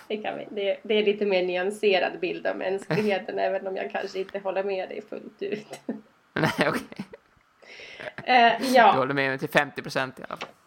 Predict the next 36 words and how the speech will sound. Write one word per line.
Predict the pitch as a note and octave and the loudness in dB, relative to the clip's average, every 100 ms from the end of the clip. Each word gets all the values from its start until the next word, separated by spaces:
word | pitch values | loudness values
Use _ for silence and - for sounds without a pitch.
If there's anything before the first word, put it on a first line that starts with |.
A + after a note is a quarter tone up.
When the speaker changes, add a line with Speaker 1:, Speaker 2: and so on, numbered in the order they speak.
| _ _ | _ _
Speaker 1:
Eh, | A3 G#3+ G3+ G3 F#3+ F3+ F3 - _ - - - - | 4 4 6 6 4 2 -2 -6 _ -20 -20 -20 -12
ja, | A#3 C4 C#4 C#4+ D4 - _ _ | -2 2 4 4 2 -6 _ _
men | - D4 | -2 4
jag | D#4+ D4+ | 6 4
tror | D4 C#4 | 0 2
hur | A#3 A#3+ | 2 0
som | A3+ G#3+ | 0 0
helst | A3+ G3+ G3+ | 2 0 -2
inte | G3 G3+ G3+ | -2 -2 -2
att | G3 | -4
vi | |
kommer | F#3+ F#3+ F#3+ | -4 -2 -2
kunna | F#3+ F#3+ | -2 -4
fortsätta | F#3+ A#3 G3+ C#4+ C#4+ G3+ | -4 -4 -2 -2 0 0
äta | G3 F3+ F3+ | 0 0 -2
så | F#3+ F3 | -6 -6
här | F3+ | -4
mycket | F3 F3 - | -4 -6 -10
kött | - - - | -12 -14 -14
som | - - | -14 -12
vi | - | -10
gör. | - - - _ _ | -8 -10 -12 _ _
Speaker 2:
Det | D#3 | -10
tror | E3 F#3 | -8 -8
inte | E3+ | -6
jag | D#3 | -6
heller, | D#3+ D#3+ - A1+ | -6 -6 -4 -2
och | C3 | -2
jag | D3+ | -4
hoppas | D3 D#3 - | -6 -8 -10
att | C3+ | -10
vi | C3 | -10
inte | B2+ | -8
gör | - - | -8 -8
det, | - - _ _ | -10 -14 _ _
dessutom. | - - - - - | -10 -10 -10 -12 -14